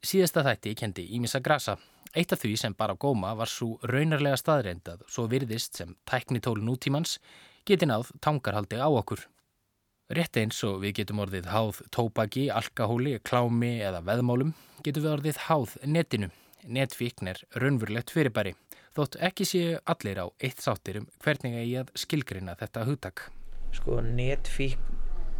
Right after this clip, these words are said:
Speaker 2: er í raun og veru meira þess að hugtak sem er dautt í dag. Almennt séð þá vilja fræðimenn ekki tala um neitt sem heitir netfíkn.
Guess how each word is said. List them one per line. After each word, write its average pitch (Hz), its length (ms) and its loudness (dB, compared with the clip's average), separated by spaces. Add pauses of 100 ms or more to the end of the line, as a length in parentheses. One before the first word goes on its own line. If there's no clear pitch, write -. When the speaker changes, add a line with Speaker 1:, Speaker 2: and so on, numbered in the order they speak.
(240)
Speaker 2:
er 131 160 4
í 120 80 4
raun 143 160 6
og 131 80 6
veru 120 80 4
meira 123 160 4
þess - 100 4
að 120 120 4
hugtak - 340 2
sem 120 160 2
er - 80 2
dautt - 260 4
í - 60 2
dag. - 260 2 (1000)
Almennt 123 400 4
séð 120 300 2
þá 117 80 4 (340)
vilja 127 280 4
fræðimenn 120 400 4
ekki - 160 2
tala 120 240 4
um 120 80 4
neitt 120 180 4
sem 117 100 4
heitir 120 220 4
netfíkn. - 500 2